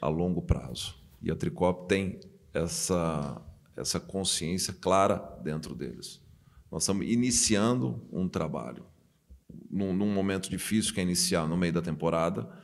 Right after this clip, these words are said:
num campeonato extremamente competitivo, mas nós temos que olhar desde a da categoria de base lá embaixo até a equipe principal. E o Coritiba,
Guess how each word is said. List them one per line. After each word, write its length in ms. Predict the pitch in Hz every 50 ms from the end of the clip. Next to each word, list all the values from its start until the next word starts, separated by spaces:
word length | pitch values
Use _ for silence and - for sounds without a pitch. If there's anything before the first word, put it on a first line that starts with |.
| - - - - _ _ _ _ - - _ _
num 200 | - 82 85 82
campeonato 420 | 82 82 73 85 80 82 82 80
extremamente 460 | - - - 92 98 95 90 85 -
competitivo, 800 | - - 78 71 92 82 - - - 95 95 98 101 110 110 110 - - - _ _ _ _
mas 140 | - 78 85
nós 180 | 85 82 -
temos 200 | - 92 95 90
que 120 | - - 101
olhar 500 | 90 87 87 85 78 67 - - - - - - - - _ _ _
desde 600 | - - 76 85 98 104 107 110 107 104 110 104
a 240 | 92 82 78 76 60 - - - - - _ - _ _ - -
da 180 | - 71 69
categoria 460 | 69 - 87 - - 78 78 85 78 78
de 80 | 82
base 320 | 71 73 76 71 71 73 73
lá 160 | 76 80 90
embaixo 580 | 98 92 85 78 78 80 90 95 - - - - -
até 220 | - - _ 87
a 40 | 80
equipe 260 | 80 - - 87 -
principal. 680 | - - 85 80 - - - 76 69 64 58 - - - _ _ _ _ _ _ _ _ _ _ _ _ _ _ _
E 40 | -
o 60 | 87
Coritiba, 640 | - 87 82 82 82 - - 98 104 110 107 107